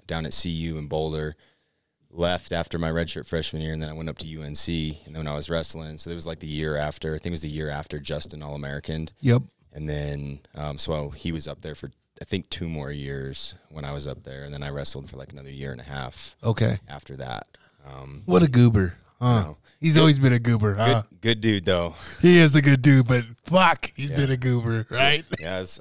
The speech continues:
Speaker 1: awesome to been, <laughs> awesome to watch him. He's always, I don't know, I always felt like he was born to fight.
Speaker 2: Yeah.
Speaker 1: Like, he's, he was doing, he was doing some of those, like, amateur fights and stuff in the
Speaker 2: Yeah.
Speaker 1: off season when we
Speaker 2: Yep.
Speaker 1: were in college. And
Speaker 2: Well, he had to keep his grades up. That's why,
Speaker 1: Yeah.
Speaker 2: he,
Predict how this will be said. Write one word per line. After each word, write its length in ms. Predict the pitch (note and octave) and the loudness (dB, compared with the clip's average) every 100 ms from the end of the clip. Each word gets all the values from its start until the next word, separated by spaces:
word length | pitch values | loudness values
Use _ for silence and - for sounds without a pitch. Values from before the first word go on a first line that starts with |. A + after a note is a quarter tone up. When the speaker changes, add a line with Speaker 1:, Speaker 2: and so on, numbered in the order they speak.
| - | -6
Speaker 1:
awesome 320 | E2 - F#2 | -6 -4 -4
to 100 | F2+ | -4
been, 260 | E2 F2 F2 | -4 -6 -6
<laughs> 60 | - | -6
awesome 340 | F2+ F2+ F#2+ | -4 -4 -6
to 80 | F2 | -8
watch 260 | E2+ F2 - | -4 -4 -4
him. 160 | F#2 F2+ | -6 -6
He's 160 | F2 | -4
always, 420 | E2+ E2+ E2+ - - _ _ _ _ _ _ _ _ _ | -4 -4 -6 -10 -14 _ _ _ _ _ _ _ _ _
I 100 | - | -4
don't 100 | D#2+ | -2
know, 80 | D2+ | 0
I 80 | D2+ | 2
always 220 | D2+ D#2 | 2 0
felt 200 | - D#2+ | -2 -4
like 180 | D2+ D2+ _ _ _ _ _ | -4 -6 _ _ _ _ _
he 140 | - E2 | -8 -6
was 100 | D2 | -6
born 360 | C#2 D#2 D2+ D2+ | -8 -8 -8 -10
to 80 | |
fight. 420 | D2 E2 D#2 D#2 - | -10 -6 -6 -6 -4
Speaker 2:
Yeah. 340 | D#3+ D3 A#2+ A2+ | 4 6 6 2
Speaker 1:
Like, 80 | |
he's, 560 | G#2 E2 D#2+ D2+ - - | -4 -12 -14 -10 -10 -6
he 100 | G2+ | -2
was 140 | F#2+ D#2 | -2 0
doing, 320 | F2+ E2 D#2+ - | -2 -2 -6 -10
he 80 | |
was 80 | F#2 | -8
doing 180 | F2 E2+ | -6 -4
some 160 | - F2 | -4 -4
of 60 | |
those, 140 | D#2+ D#2+ | -6 -6
like, 180 | D#2+ | -4
amateur 380 | E2 D#2+ E2 E2+ | -4 -4 -6 -8
fights 340 | - D#2 D#2+ - | -10 -10 -10 -10
and 140 | D2+ | -6
stuff 420 | - E2 E2 - _ _ _ _ _ _ | -4 -2 -4 -8 _ _ _ _ _ _
in 100 | D#3 | -6
the 60 | C#3+ | -4
Speaker 2:
Yeah. 40 | |
Speaker 1:
off 200 | E3+ E3+ | -2 -4
season 340 | - E2+ E2+ | -6 -8 2
when 80 | D3+ | 8
we 40 | C#3+ | 10
Speaker 2:
Yep. 140 | C#3 | 10
Speaker 1:
were 60 | E2 | 6
in 100 | D#2+ | -6
college. 500 | F2 D#2+ E2 E2 E2 | -6 -4 -4 -6 -6
And 60 | D3+ | 4
Speaker 2:
Well, 120 | C#3+ | 6
he 100 | D3+ | 8
had 100 | D#3 | 6
to 60 | |
keep 220 | C#3+ E3 C3+ | 4 4 6
his 160 | B2 | 4
grades 340 | A#2+ D3 E3+ C3 | 6 6 6 4
up. 140 | A2+ | 2
That's 240 | B2 B2 | 2 2
why, 220 | C3 B2 A#2+ | 4 4 6
Speaker 1:
Yeah. 200 | A#2+ | 4
Speaker 2:
he, 60 | - | 2